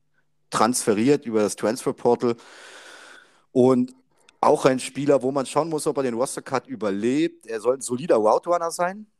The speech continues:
äh, klasse in der Separation und auch wieder eher ein richtig guter Special-Teamer,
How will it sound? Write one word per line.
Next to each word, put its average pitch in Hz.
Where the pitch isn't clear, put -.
äh, 104
klasse 131
in 131
der 120
Separation 127
und 196
auch 160
wieder 101
eher 147
ein 120
richtig 135
guter 147
Special-Teamer, 151